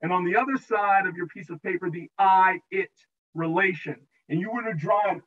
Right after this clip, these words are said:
arch of this sort of conversion, how do we get from I-thou to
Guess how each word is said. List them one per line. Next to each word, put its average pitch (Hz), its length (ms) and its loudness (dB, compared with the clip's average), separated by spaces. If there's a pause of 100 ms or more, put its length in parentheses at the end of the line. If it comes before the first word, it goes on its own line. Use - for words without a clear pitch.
arch - 640 -2 (640)
of 175 180 0
this 196 240 -12
sort 214 160 -6
of - 140 -12
conversion, 170 1040 -2 (220)
how 247 180 6
do 294 100 -2
we 285 120 0
get 262 240 -2
from 226 220 -6
I-thou 220 920 4 (160)
to 196 100 0